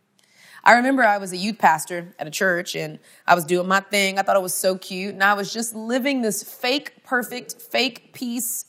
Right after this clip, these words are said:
type life on stages as a youth pastor and deeply hurting at home. And I was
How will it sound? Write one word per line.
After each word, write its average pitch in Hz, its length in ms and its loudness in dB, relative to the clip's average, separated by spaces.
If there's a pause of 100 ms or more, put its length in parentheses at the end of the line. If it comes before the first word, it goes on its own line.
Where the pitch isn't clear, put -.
type - 340 2
life 190 500 -4 (400)
on 170 180 -2
stages 208 640 -2
as 170 180 -2
a 165 40 -10
youth 190 240 -8
pastor 185 580 -2
and 170 400 -8 (420)
deeply 196 500 4
hurting 156 560 -4
at 151 160 -4
home. 151 260 -10 (840)
And 170 220 -2
I 165 140 6
was 160 380 -10